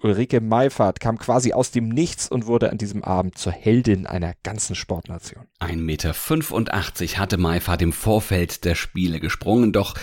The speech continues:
Speaker 2: im olympischen Finale wuchs sie über sich hinaus. Ein Meter achtundachtzig, kein Problem. Im Fosbury Flop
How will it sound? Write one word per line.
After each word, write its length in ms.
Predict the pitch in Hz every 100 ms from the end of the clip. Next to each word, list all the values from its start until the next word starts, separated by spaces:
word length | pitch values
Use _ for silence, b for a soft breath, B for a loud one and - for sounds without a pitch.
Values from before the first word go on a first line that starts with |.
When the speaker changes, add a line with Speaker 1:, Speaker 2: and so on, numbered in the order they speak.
| B B _
Speaker 2:
im 140 | 101 92
olympischen 640 | 90 120 185 170 147 139
Finale 520 | - 101 98 104 90 87
wuchs 480 | - 98 135 - -
sie 160 | 113 110
über 340 | - 95 92
sich 220 | 92 85
hinaus. 540 | - - 104 95 - -
Ein 240 | 110 147
Meter 300 | 147 127 127 -
achtundachtzig, 960 | 147 - 135 123 - 139 - 90 -
kein 380 | - 90 95 104
Problem. 460 | - 82 76 87 113
Im 160 | 139 143
Fosbury 480 | - 92 - 90
Flop 300 | 87 - 120